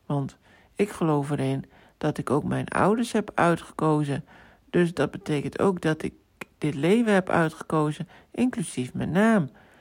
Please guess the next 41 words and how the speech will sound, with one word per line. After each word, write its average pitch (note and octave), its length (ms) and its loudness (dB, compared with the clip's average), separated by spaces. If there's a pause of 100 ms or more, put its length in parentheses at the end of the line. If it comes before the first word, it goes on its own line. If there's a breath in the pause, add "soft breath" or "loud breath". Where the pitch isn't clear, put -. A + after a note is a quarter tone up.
(300 soft breath)
En A3+ 200 2
toen D#3 160 -2
waren C#3 300 0
er B2+ 100 -2
meer F3 240 2
mensen G3 280 -2
die D3 100 -6
zeiden, D#3+ 280 -2
"Ja, E4 220 -2
dat G#3+ 160 -4
heb D3 180 -4
ik - 140 -8
ook." C4 360 0 (1500 loud breath)
En G3+ 120 4
ik F#3+ 100 4
zei, - 180 -6
"Ik - 80 -6
ga - 180 -6
mijn A2 220 -2
naam A2+ 240 0
helemaal B2+ 420 2
niet C#4+ 200 -2
veranderen. F#3 600 4 (520 soft breath)
Ik - 60 -10
ben D3+ 160 0
toch C3+ 180 -4
niet C3 180 -4
gek?" G#3+ 420 2 (580 soft breath)
En, D3+ 260 -2
eh, D3 60 -2
nou, G3 320 0
en C3+ 60 0
dan, C#3 260 -2
eh, C3+ 120 -2 (460 soft breath)
dan - 180 -4
was C#3+ 160 -2
het - 80 -16
toch D3 160 -8
wel F3+ 180 0
een, D3 240 2
eh, C3 160 -2